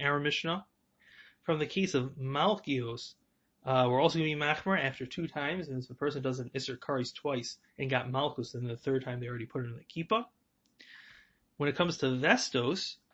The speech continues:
we're gonna be Mekel, or, as we pointed out from Rashi, there are kulas and chumras in a vest, but there won't be a vest until she sees three times,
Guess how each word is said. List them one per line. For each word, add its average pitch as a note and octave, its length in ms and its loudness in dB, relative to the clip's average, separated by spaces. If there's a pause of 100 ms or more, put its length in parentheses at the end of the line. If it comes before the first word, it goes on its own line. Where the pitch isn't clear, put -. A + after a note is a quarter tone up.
we're C#3 120 0
gonna C3+ 140 0
be A2+ 140 -6
Mekel, C3 600 0
or, A#2 340 -6 (960)
as B2 120 -6
we C3+ 60 -2
pointed C#3 340 2
out C#3 260 2
from B2 160 -4
Rashi, C#3+ 460 4 (180)
there D#3+ 140 2
are C#3 200 2
kulas F3 320 4
and D#3 220 -2
chumras D#3+ 240 -4
in A#2 100 -2
a A2 60 -2
vest, A#2 260 -8
but C3 120 -4
there C3+ 80 2
won't F3 280 2
be F3+ 140 4
a C3+ 60 8
vest B2+ 320 0
until B2+ 340 2
she - 140 -10
sees B2+ 280 -4
three B2 200 -4
times, D3 420 -4